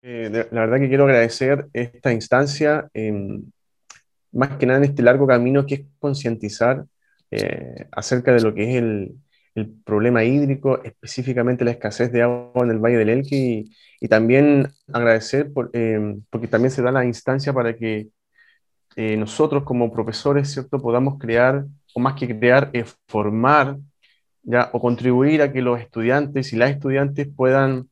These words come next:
poco a poco, em, ser personas reflexivas, ser personas críticas, ¿cierto? Que se cuestionen, eh, la, los distintos aspectos de la vida y, y principalmente reflexionen acerca de temas tan importantes como es el cuidado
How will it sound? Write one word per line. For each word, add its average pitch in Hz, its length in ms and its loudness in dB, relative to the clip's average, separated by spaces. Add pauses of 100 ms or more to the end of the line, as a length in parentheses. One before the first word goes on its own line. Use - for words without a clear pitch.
poco 139 200 -2
a 127 80 0
poco, 139 380 0
em, 107 560 -2 (460)
ser 143 200 0
personas 139 520 -2 (140)
reflexivas, 135 800 0
ser - 200 -2
personas 131 420 -4 (200)
críticas, 139 760 -2 (140)
¿cierto? 135 340 -6
Que 127 80 -6
se 123 140 -6
cuestionen, 143 840 0 (340)
eh, 113 380 0
la, 110 300 0
los 113 160 -4
distintos 131 340 -4
aspectos 131 340 -2
de 123 60 6
la 113 80 6
vida 127 220 4
y, 139 100 0 (340)
y 123 80 -6
principalmente 131 580 -2
reflexionen 143 480 -2
acerca 143 400 0
de 127 180 0
temas 139 320 -4
tan 143 140 0
importantes 143 500 -6
como 123 280 0
es 139 280 -4
el 117 180 -8
cuidado 131 580 2